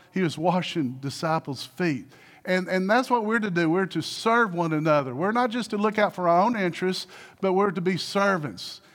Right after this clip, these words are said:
When you get to heaven, um, Jesus is not gonna say, "Well done, thy good and faithful speaker. Well done, thy good and faithful teacher.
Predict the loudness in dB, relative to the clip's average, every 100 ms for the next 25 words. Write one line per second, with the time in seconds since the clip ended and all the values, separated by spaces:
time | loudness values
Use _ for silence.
0 | -20 -10 -2 4 4 4 2 2 2 4
1 | 4 4 0 -6 -8 -18 -20 -20 -2 4
2 | 4 2 -4 -10 -2 0 0 -2 -2 0
3 | -2 2 2 2 0 -12 -10 0 2 2
4 | 2 2 4 0 0 0 0 0 -2 -4
5 | 0 0 0 -2 -6 -6 -2 2 2 0
6 | -8 -8 -16 _ _ _ _ _ -20 -20
7 | -20 -20 _ _ -20 _ -20 _ -20 _
8 | _ _ -10 2 4 6 6 4 4 2
9 | 4 2 2 -4 2 2 2 -4 -2 0
10 | 0 0 0 -2